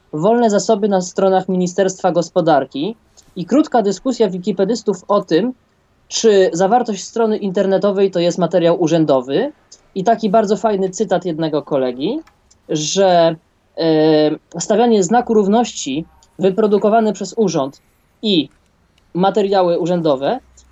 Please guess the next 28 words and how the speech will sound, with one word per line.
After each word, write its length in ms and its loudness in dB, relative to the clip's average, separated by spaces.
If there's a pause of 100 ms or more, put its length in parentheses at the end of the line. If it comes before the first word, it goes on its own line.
jest 160 -4
jednak 280 0
nadużyciem 640 -2
i 80 -6
może 260 -2
niepotrzebnie 500 -2
narazić, 380 -2
narazić 380 0
kogoś 280 0
na 120 -2
kłopoty. 560 -2 (400)
Natomiast 500 0
Wagla 580 0 (120)
i 120 -6
Sąd 320 -2
Najwyższy, 800 -2
i 140 -2
ja, 340 0 (220)
i 100 -4
połowa 840 2
innych, 500 -8
e, 160 -8
prawników 600 0 (400)
twierdzimy, 640 0
że, 600 0 (360)
e, 920 2
nikt 380 0
tego, 580 2